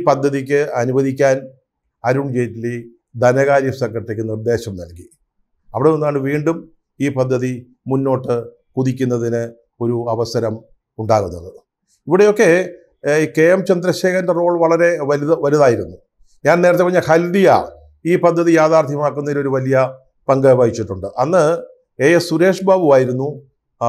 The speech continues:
നമ്മുടെ, ആ, വിഴിഞ്ഞം സീപോർട്ടിൻ്റെ മാനേജിംഗ് ഡയറക്ടർ. അതിനുശേഷം ഈ തുറമുഖത്തിൻ്റെ നിർമ്മാണ കരാർ അദാനിക്ക്, ഏ, നൽകുകയാണ്.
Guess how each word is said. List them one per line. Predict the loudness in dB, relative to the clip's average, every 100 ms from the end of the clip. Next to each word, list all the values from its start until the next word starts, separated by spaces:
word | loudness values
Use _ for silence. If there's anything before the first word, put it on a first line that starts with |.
| 0 0
നമ്മുടെ, | 0 2 2 -2 -12 _ -2
ആ, | 0 0
വിഴിഞ്ഞം | -2 -2 -6 -6 -6
സീപോർട്ടിൻ്റെ | -4 -2 -2 -2 -2 -2 -2 -4 -12 _ -2
മാനേജിംഗ് | 0 -2 -4 -8 -12 -8 -4
ഡയറക്ടർ. | -4 -6 -14 -20 _ _ _ _ _ _ 0
അതിനുശേഷം | 2 4 2 2 0 0 -6 -10 -8
ഈ | -2
തുറമുഖത്തിൻ്റെ | -2 0 0 0 -2 0
നിർമ്മാണ | 0 2 2 2 4
കരാർ | 2 2 -4 _ -2 2
അദാനിക്ക്, | 4 4 2 0 0 -2 -6 _ _ _ -4
ഏ, | -2 0
നൽകുകയാണ്. | -2 -2 -4 -6 -6 -12